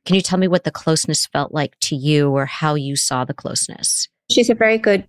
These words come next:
Speaker 2: cook and baker as well. So she'd go into the kitchen and, and cook some things and bake them and then bring out and I'd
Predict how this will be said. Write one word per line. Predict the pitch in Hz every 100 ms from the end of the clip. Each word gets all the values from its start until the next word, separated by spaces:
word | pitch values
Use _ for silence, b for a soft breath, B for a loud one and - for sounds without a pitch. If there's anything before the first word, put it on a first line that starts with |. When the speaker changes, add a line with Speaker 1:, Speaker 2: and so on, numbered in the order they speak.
| -
Speaker 2:
cook | - 269 -
and | 196
baker | 180 180 - 214 208
as | 196 -
well. | 185 220 269
So | - 208
she'd | - - 196 196 -
go | 185
into | 185 190
the | 196
kitchen | - - 196
and, | 180 165 170 170
and | 175
cook | 208 -
some | 233
things | 226 247 240
and | 208 196
bake | 185 -
them | 220
and | 202
then | 180
bring | 180 180 170
out | 175 170 175
and | 175 175 -
I'd | - 170 165 165